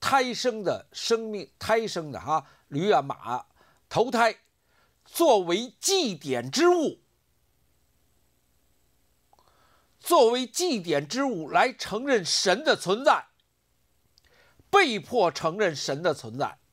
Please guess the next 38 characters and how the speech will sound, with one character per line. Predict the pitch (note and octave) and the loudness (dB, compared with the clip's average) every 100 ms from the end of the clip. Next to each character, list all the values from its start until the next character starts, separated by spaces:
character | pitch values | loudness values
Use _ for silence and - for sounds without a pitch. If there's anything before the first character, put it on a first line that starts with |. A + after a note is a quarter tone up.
| _ | _
被 | C#4 E3+ | 0 0
迫 | C#3+ G#3+ D3 - | -4 -10 -10 -10
啊。 | _ _ _ _ _ _ _ _ _ _ - - _ _ _ _ _ _ _ _ | _ _ _ _ _ _ _ _ _ _ -20 -20 _ _ _ _ _ _ _ _
其 | - B3+ | -6 -2
实 | G3 G#3 | 2 2
在， | A3 A3+ F3+ D#3 C#3 - - - - | 4 2 2 2 -4 -14 -20 -12 0
嘿， | G#3 E3 C#3 | 2 2 -2
《封 | - G3+ | -10 -8
神 | G3 G#3 | -4 -4
演 | C3+ | -4
义》 | A2+ | -10
中 | C3+ D#3 C#3+ | -10 -12 -14
同 | - C3+ | -14 -6
样 | E3 A#2+ | -6 -6
有， | - _ _ _ _ _ _ _ _ _ _ _ _ _ | -14 _ _ _ _ _ _ _ _ _ _ _ _ _
冰 | C4+ D4+ | -2 -2
冻 | C#4+ B3 F3+ | -2 -4 -4
岐 | - - A3+ | -4 -2 0
山 | A3+ C4 A#3 _ _ _ _ _ _ _ _ _ _ - | 4 4 4 _ _ _ _ _ _ _ _ _ _ -8
是 | - G3 | 0 0
姜 | E3 B3 B3 | 4 2 2
子 | F3+ | -2
牙 | D3+ D#3+ F3+ F3 _ _ _ | 2 4 4 0 _ _ _
首 | - - D#3+ D3+ | -6 -2 -2 -2
次， | - A#3+ - | -4 -6 -6
就 | - G#3 | -4 -4
是 | F#3 D#3 _ _ _ _ - | -2 -8 _ _ _ _ 0
纣 | E4 A#3 | 2 4
王 | E3 D#3+ - | 2 2 -2
首 | - D3 | -4 -4
次 | D3 A3 | -2 -2
派 | G#3 - B3 G3+ | -2 -2 -2 -2
兵 | F3 G#3 G#3+ F3+ | -2 -8 -12 -10
讨 | - D3+ C3 | -4 -2 -2
伐 | C3+ D3+ F#3+ | -2 0 0
姜 | - G#3 | -2 -4
子 | F#3 B2+ | -4 -2
牙。 | C#3 F3+ | 0 0